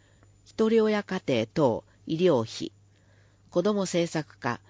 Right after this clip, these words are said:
電話二二四の六二七八、ファックス二二三の八七八六。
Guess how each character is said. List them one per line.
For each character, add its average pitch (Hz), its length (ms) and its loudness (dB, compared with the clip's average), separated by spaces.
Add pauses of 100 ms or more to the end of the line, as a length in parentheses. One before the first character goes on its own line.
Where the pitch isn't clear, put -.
(280)
電 156 260 2
話 135 200 -4 (180)
二 220 280 -2
二 208 260 -2
四 147 240 -2
の 110 180 -4
六 151 260 -2
二 208 240 0
七 120 240 -2
八、 - 380 -10 (500)
フ 175 100 -8
ァ - 40 -4
ッ - 20 -10
ク - 100 -16
ス 123 200 -6 (320)
二 220 240 2
二 208 240 2
三 135 340 -4
の 127 160 -4
八 - 300 -8
七 190 220 -2
八 123 280 -4
六。 - 360 -4